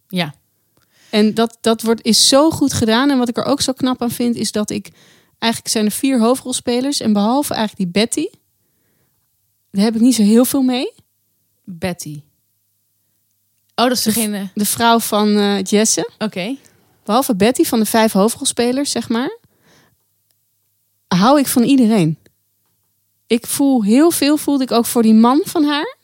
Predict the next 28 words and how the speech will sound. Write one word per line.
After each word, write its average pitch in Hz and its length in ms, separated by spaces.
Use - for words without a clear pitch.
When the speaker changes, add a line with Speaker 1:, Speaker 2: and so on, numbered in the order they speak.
Speaker 1:
Ja. 208 260
Speaker 2:
Vreselijk 262 600
veel. 302 400
Speaker 1:
Jesse 220 380
Plemons 277 400
bedoel 302 160
je 311 80
dan? 302 120
Speaker 2:
Nee, 294 260
voor - 160
haar 247 100
echte - 260
man. 180 180
Speaker 1:
Oh, 247 60
haar 247 200
Speaker 2:
Voor 240 220
haar 240 160
man. 196 280
Speaker 1:
Van, 254 440
oh, 262 220
voor, 233 160
met 247 160
wie 254 120
ze 240 140
gewoon 240 180
getrouwd 254 320
is. 156 140
Speaker 2:
Ja. 240 220